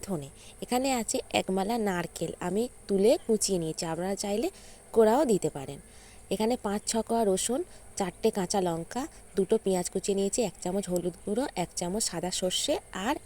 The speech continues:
এক চামচ লবণ। আর এখানে চিংড়ি লবণ মাখিয়ে রেখে দিয়েছি, আর সা-, সর্ষের তেল নিয়েছি। কড়াই বসিয়ে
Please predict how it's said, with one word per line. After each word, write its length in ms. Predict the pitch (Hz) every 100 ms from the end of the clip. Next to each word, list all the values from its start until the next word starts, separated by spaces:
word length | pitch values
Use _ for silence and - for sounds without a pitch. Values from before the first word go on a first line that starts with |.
| - 165
এক 80 | -
চামচ 300 | 190 190 302 - - -
লবণ। 240 | 208 165 151 - - -
আর 80 | 170
এখানে 180 | 180 208 -
চিংড়ি 340 | 214 196 208 320 - - - 202
লবণ 240 | 185 190 196
মাখিয়ে 280 | 190 - 220
রেখে 160 | 196 208 202
দিয়েছি, 300 | 208 - 277 349 - - -
আর 80 | 220 -
সা-, 280 | 185 175 - -
সর্ষের 320 | 202 185 196 -
তেল 120 | 214 180
নিয়েছি। 280 | 156 151 - - - - -
কড়াই 260 | 190 190 208 214
বসিয়ে 320 | 220 233